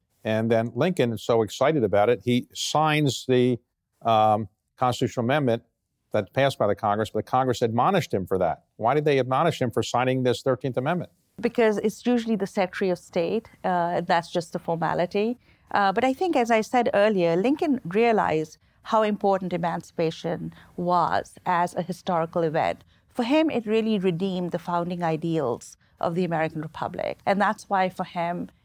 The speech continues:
Speaker 2: it was important to take, um, you know, some credit for it, perhaps, uh, but also to, to make sure that, that the American Republic would re-, literally undergo, uh, a sort of a second chance.
Speaker 1: Well, the Thirteenth Amendment,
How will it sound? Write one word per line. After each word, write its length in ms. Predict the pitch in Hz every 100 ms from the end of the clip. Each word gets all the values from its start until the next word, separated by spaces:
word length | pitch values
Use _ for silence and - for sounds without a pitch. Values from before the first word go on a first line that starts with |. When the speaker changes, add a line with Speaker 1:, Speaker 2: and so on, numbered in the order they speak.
| _
Speaker 2:
it 220 | - 202
was 160 | 202 190
important 640 | 202 - 214 226 104 92 _ -
to 80 | 190
take, 560 | - 190 180 170 - _ _ - -
um, 560 | 185 170 170 165 -
you 160 | - 208
know, 480 | 170 156 - 101 185
some 460 | - - 202 196 180 _
credit 380 | - 190 180 277
for 220 | - 302
it, 140 | 302 -
perhaps, 580 | 269 269 339 - - _ _ _ -
uh, 340 | 185 190 180 190
but 180 | 208
also 720 | - 202 208 - 190 170 170 170
to, 160 | -
to 140 | 180 196
make 180 | 190 -
sure 480 | - 208 165 156 - - - -
that, 380 | 175 185 160 156
that 240 | 165 185 170
the 120 | 190
American 360 | 175 175 190 180
Republic 520 | 170 - 185 160 147
would 180 | 175 165
re-, 80 | 175 -
literally 440 | 196 240 - 180 - -
undergo, 580 | 175 170 180 156 156 - - - -
uh, 220 | 175 160 -
a 120 | 165
sort 200 | - 196
of 120 | 165
a 40 | 170
second 380 | - 185 170
chance. 560 | 165 170 - - - -
Speaker 1:
Well, 100 | 131
the 60 | 123
Thirteenth 460 | - 190 - 147
Amendment, 460 | 120 120 117 113